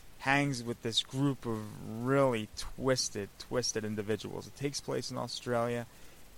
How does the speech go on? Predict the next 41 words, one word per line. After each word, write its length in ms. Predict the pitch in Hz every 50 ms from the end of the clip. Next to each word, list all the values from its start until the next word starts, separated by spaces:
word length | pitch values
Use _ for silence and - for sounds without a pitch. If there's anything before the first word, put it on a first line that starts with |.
| -
It's 260 | - 156 143 - - 135
one 240 | 127 147 165 180
of 120 | 196 165 135
the 100 | 139 127
strangest 840 | - - - - - 139 143 143 160 175 175 165 170 151 - -
movies 420 | 143 131 131 131 127 131 131 113 117
I 100 | 107 113
think 360 | - - - 131 131 135 127
I've 200 | 117 110 107 -
ever 380 | - - 113 113 113 120 120
seen, 520 | 117 - - 123 117 113 117 127 139 139 139 - - - - - - - -
and 160 | - 131 127
it's 200 | 123 123 - -
probably 640 | - - - - 135 135 151 147 147 147 143 139 131
one 180 | 120 123 120 113
of 100 | 110 -
his 220 | - 127 131 120
best 320 | 110 - 123 117 - - -
performances. 720 | - 107 - - 117 110 104 101 98 95 - - 104 98
And 80 | 104 101
I 80 | 104
mean, 220 | 113 117 117 113 120
he's 240 | 120 139 143 123
my 160 | 131 131 117 110
favorite 420 | - - 127 127 127 117 123 113
actor 320 | 113 110 110 - - 113
of 120 | 107 104 110
all 180 | 107 104 104
time. 380 | - - 110 104 104 104 - 101
So 400 | 104 - - 127 117 113 110 113 - - - - - - - -
I've 240 | - 131 131 117 -
seen 640 | - - - 165 180 170 151 127 117 113 113 - - - -
many 460 | - 123 123 127 127 127 127 131 123 120
of 160 | 113 104 107
his 300 | 113 110 107 101 - -
films, 500 | - 147 147 131 120 110 110 107 - -
and 240 | 104 101 101 101 - - - - - - - - - - - -
I 120 | 127 127 131
have 240 | 127 120 113 117
not 440 | 120 123 123 127 127 139 147 131 -
seen 680 | - - - - 156 147 139 127 123 117 117 117 117